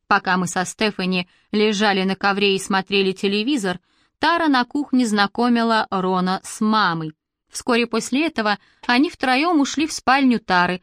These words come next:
закрыв дверь, и долго не выходили. Время от времени из-за двери раздавался смешок или глухой удар. Но чем они там занимались, сказать было сложно.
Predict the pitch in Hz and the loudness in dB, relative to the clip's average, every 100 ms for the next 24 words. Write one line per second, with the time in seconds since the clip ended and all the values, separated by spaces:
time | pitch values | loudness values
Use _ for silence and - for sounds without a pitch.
0 | _ - 196 202 - 214 185 170 190 302 | _ -4 0 0 0 -2 -2 -2 -2 -2
1 | - _ 285 294 285 359 294 254 220 208 | -4 _ -2 0 2 0 2 2 2 -2
2 | 196 180 - 170 165 - _ _ - 202 | -2 -2 -4 -8 -10 -14 _ _ -2 2
3 | 220 196 196 208 269 240 190 185 - _ | 2 2 0 -2 0 0 -2 -4 -8 _
4 | - 254 220 240 226 294 339 311 277 254 | -4 -2 0 0 0 -2 0 0 0 0
5 | 262 277 - 262 - 240 233 - 214 - | 0 -2 -4 -4 0 0 0 -4 -4 -6
6 | _ _ 269 285 240 240 233 240 233 233 | _ _ -2 -2 0 -2 0 0 0 -2
7 | 233 175 165 165 _ _ _ 233 247 247 | -4 -2 -2 -4 _ _ _ 2 2 0
8 | - 277 - 214 220 214 208 190 208 208 | 0 0 2 0 2 2 0 0 0 2
9 | 302 311 277 - - - 247 247 349 226 | 2 0 -2 -8 -10 -2 0 0 0 -2
10 | 208 277 240 - 185 180 165 170 165 | -2 -2 -2 -4 -4 -2 -4 -8 -12